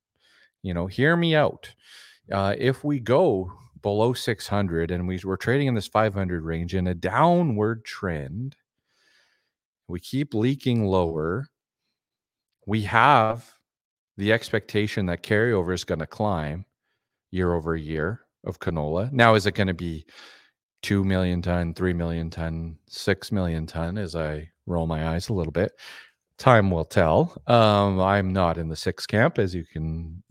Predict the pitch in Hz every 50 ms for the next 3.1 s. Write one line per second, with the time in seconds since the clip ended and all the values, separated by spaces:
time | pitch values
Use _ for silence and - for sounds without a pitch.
0 | - - - 90 82 82 82 - - 98 113 160 196 - - - - - - -
1 | - _ - 175 165 - 233 233 226 233 226 - - 175 170 175 185 190 - -
2 | - 208 247 233 160 156 - - 170 156 - 156 143 151 139 - 147 131 123 123
3 | 131 131